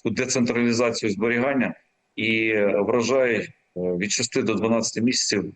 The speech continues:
не втрачаючи своїх кондицій, зберігається. Ну, в цілому, впевнений, що це дуже хороша була ініціатива, ми її будемо продовжувати далі, тому що, е,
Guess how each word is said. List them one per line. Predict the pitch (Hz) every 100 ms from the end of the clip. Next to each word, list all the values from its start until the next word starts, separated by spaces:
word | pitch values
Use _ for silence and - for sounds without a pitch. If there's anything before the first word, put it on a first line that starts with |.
| -
не | 110
втрачаючи | 113 107 123 113 - - -
своїх | - 117 117 113
кондицій, | 117 113 135 - 104 98 _ _ -
зберігається. | 90 117 104 92 80 - - _ _ _
Ну, | 143 135
в | -
цілому, | 156 151 175 135 104 -
впевнений, | 95 - 143 135 120
що | 113 - 117
це |
дуже | 120 107 113 101 - -
хороша | 131 123 - 98
була | 95 98
ініціатива, | 101 101 117 117 143 117
ми | 101
її | 104
будемо | 101 101 95
продовжувати | 113 123 113 107 101
далі, | 101 92 - _ _ _ -
тому | 113 110
що, | - 110 104 101 - 95 92 92
е, | -